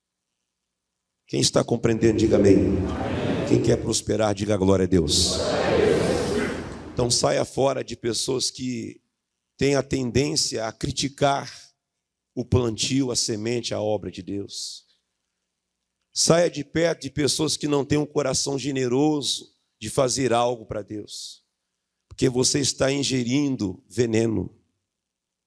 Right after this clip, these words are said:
Se eu comer algo estragado aqui agora, vai me dar um mal-estar, vai dar infecção, é, estomacal, vai acabar com o intestino, vai desregular tudo.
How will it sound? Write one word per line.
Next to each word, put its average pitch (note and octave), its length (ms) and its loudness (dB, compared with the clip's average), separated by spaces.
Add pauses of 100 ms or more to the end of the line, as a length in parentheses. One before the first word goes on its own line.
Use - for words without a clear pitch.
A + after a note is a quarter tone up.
(960)
Se - 200 4
eu F3 80 6
comer D#3 380 2
algo D3 260 2
estragado C3 560 -4
aqui B2 180 -6
agora, A#2 480 -2
vai A#2+ 160 -8
me C3 160 -6
dar B2 140 -2
um C3 40 -2
mal-estar, B2 720 -2 (1040)
vai A#2+ 180 4
dar B2 160 0
infecção, C3+ 960 -2
é, A2 380 -8
estomacal, C#3 1000 -2 (840)
vai G3 200 2
acabar D#3+ 540 -2
com - 100 -8
o D3 40 -6
intestino, D3 720 -6 (540)
vai G#3 260 2
desregular D3+ 680 -2
tudo. C#3+ 500 -8